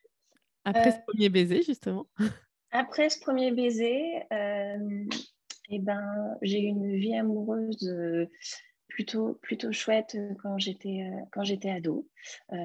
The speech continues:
Speaker 2: j'ai eu plein de petits amoureux, euh, avec des histoires qui ont duré plus ou moins longtemps, jusqu'à ma première, euh, grande histoire, euh, d'amour qui a duré quatre ans.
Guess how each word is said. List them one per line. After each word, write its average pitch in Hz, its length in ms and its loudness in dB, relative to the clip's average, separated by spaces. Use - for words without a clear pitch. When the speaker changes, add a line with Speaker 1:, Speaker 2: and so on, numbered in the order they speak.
Speaker 2:
j'ai 170 180 0
eu 170 80 0
plein 196 260 0
de 170 280 2
petits 175 260 -4
amoureux, 175 480 -2
euh, 170 480 -4
avec 165 260 -2
des 170 180 0
histoires 180 380 -6
qui - 140 -10
ont 175 80 -4
duré 180 340 -4
plus 196 280 -4
ou 196 40 0
moins 190 180 -2
longtemps, 180 420 -12
jusqu'à 185 440 0
ma 185 200 0
première, 196 500 0
euh, 190 200 -4
grande 196 340 0
histoire, 196 440 -2
euh, 180 160 -4
d'amour 180 420 -4
qui - 220 -8
a 165 160 -8
duré 170 400 -4
quatre - 340 -14
ans. 240 160 -4